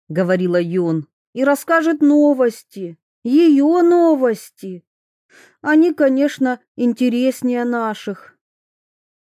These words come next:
Но домовики были готовы слушать про дом на горе,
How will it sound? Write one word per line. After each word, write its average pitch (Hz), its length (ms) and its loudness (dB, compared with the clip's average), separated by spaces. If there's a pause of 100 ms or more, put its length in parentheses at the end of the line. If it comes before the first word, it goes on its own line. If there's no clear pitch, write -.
Но 196 360 -4
домовики 190 1000 -6
были 185 360 -4
готовы 185 560 -4
слушать 202 720 -10
про 185 180 -4
дом 190 480 -4
на 170 120 -6
горе, 185 760 -4